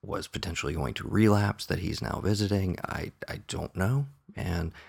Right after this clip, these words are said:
we get teased a little bit later in the episode with, uh, the fact that Henry's from Waco, Texas, has no desire to go back there. Very, again, mysterious figure. I, I was questioning around episode one and two, like,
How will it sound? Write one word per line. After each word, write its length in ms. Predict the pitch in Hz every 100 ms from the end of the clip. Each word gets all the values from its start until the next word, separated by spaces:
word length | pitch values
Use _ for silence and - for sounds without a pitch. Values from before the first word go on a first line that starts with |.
| - - -
we 120 | 90
get 180 | 85 -
teased 320 | 92 90 76
a 20 |
little 140 | 85 82
bit 140 | -
later 220 | 95 98
in 60 | 101
the 100 | 98
episode 600 | 98 - - 92 90 85
with, 420 | 110 85 - - -
uh, 320 | - - - - _
the 60 | -
fact 200 | 69 -
that 80 |
Henry's 280 | - 78 80
from 200 | - 67
Waco, 280 | - - -
Texas, 600 | - 95 90 82 80 -
has 160 | - -
no 120 | -
desire 260 | - - -
to 80 | -
go 100 | -
back 340 | 85 87 -
there. 340 | 85 78 82 - - - - _ -
Very, 360 | 120 135 - - _ _ -
again, 280 | - 113 92
mysterious 480 | 90 - 139 135 135
figure. 500 | - 131 143 151 -
I, 240 | 92 92 -
I 160 | - 90
was 360 | 92 90 - - _ -
questioning 580 | - 95 98 - 101 101
around 300 | 98 95 98
episode 340 | 92 - 104 98
one 200 | 92 95
and 180 | 104
two, 300 | 110 92 98 101
like, 160 | 90